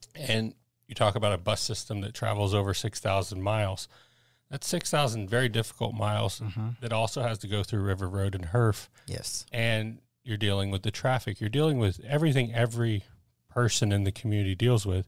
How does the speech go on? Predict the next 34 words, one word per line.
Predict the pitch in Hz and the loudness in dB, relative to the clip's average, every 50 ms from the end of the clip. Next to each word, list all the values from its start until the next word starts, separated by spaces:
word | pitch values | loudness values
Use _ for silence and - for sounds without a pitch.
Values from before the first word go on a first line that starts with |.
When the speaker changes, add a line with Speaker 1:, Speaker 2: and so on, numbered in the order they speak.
| _ _ _ | _ _ _
Speaker 1:
but | - 107 | -6 -2
you're | 107 104 | -2 0
dealing | 95 - 117 113 110 107 104 | 0 2 2 2 4 2 2
it | 101 98 | 0 0
at | 101 - - _ - | -2 -4 -8 _ -8
scale. | - - - 107 92 90 80 - - - _ | -8 -4 -2 -4 -4 -4 -8 -12 -18 -20 _
You're | - 98 95 | -12 -8 -4
dealing | 95 107 104 104 101 98 95 | 0 0 2 2 0 0 -2
with | 95 92 92 90 - - - _ _ _ - | -4 -4 -4 -6 -8 -10 -18 _ _ _ -12
the | 107 | -8
students. | - - - 110 101 95 87 101 107 - - - _ _ _ _ _ | -8 0 4 4 4 4 4 2 -2 -6 -12 -14 _ _ _ _ _
Um, | - 110 95 92 87 87 - _ | -6 -4 -4 -4 -4 -8 -8 _
as | 135 127 117 120 | 0 0 2 2
we | 127 110 - - _ | 0 0 -2 -4 _
look | - 123 117 135 135 - | -8 -2 0 0 0 0
into | 156 131 120 - - 120 | -2 -4 -4 -4 -6 -4
the | 104 101 - | -2 -4 -4
future, | - - 127 120 117 - - 107 98 92 95 92 - - _ _ _ | -4 -4 -4 -4 -4 -2 0 0 2 2 0 -2 -6 -12 _ _ _
I | - | -6
think | 104 - 123 113 101 | -2 0 0 -2 0
these | - 107 92 90 104 | -2 -4 -4 -4 -6
academies | 98 - - - 110 104 104 104 95 98 98 95 95 95 95 - - - | -6 -8 -4 -2 0 0 2 0 0 -2 -2 -4 -4 -4 -6 -6 -6 -4
and | 101 92 90 | -4 -2 -2
these | 92 90 85 - | -2 -4 -4 -6
focused | - - - - 107 107 - - - 95 90 - - - - | -8 -6 -2 0 0 0 0 0 0 0 0 -2 -6 -10 -8
learnings | - 101 98 98 98 98 98 95 95 90 - - | -2 0 2 2 2 0 -2 -2 -4 -8 -10 -8
are | 110 98 | -6 -6
wonderful, | 95 90 98 104 101 101 98 - - - 104 95 - - - - - - - | -2 0 2 2 2 2 0 0 -2 -2 -4 -4 -4 -8 -16 -20 -20 -18 -4
but | - 123 113 - - _ _ | -4 -4 -4 -4 -8 _ _
you | - 113 110 113 120 | -4 0 2 2 4
also | 135 147 151 - - 135 | 4 2 2 0 -2 -4
take | - - 127 117 - | -2 -4 -6 -6 -4
care | - 120 101 | -2 -2 -2
of | 90 | -2